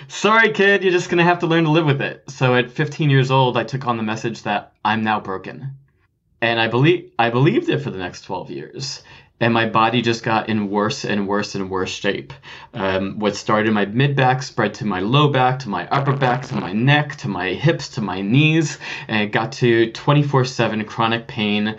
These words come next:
I could not remember what it was like to not hurt anymore. All of these things led me to, to further disengage from my body, to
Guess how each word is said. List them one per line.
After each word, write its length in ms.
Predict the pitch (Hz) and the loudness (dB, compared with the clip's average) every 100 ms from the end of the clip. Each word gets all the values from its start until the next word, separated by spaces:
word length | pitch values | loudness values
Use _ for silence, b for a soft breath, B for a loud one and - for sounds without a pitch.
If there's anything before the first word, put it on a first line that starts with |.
| B B | B B
I 80 | - | -6
could 400 | - - 147 139 | -4 -2 2 6
not 240 | 135 127 117 | 6 4 0
remember 540 | 113 107 110 110 107 | 0 2 2 2 0
what 220 | 101 104 | 0 0
it 40 | 107 | 0
was 220 | 107 101 | -2 0
like 260 | 101 98 - | -2 -2 -4
to 120 | - | -6
not 500 | 98 98 92 - - | -2 0 0 -2 -8
hurt 360 | - 104 - 98 | -8 -6 -4 -8
anymore. 640 | 87 87 80 73 - - _ _ _ _ _ - | -10 -10 -14 -14 -14 -18 _ _ _ _ _ 0
All 220 | 120 117 | 2 2
of 80 | 110 | 2
these 200 | 113 - | 0 0
things 300 | 233 208 139 | 0 2 2
led 160 | 127 | 2
me 100 | 120 113 | 2 2
to, 180 | 110 | 2
to 200 | - - | -2 -4
further 600 | - - 139 147 156 143 | -6 -2 4 4 4 2
disengage 640 | 113 117 - 107 101 101 101 | 4 0 0 -2 0 0 -2
from 140 | 104 | -6
my 100 | 95 | -6
body, 400 | 92 87 87 101 | -2 -2 -2 -6
to 340 | - 107 98 | -4 -4 -4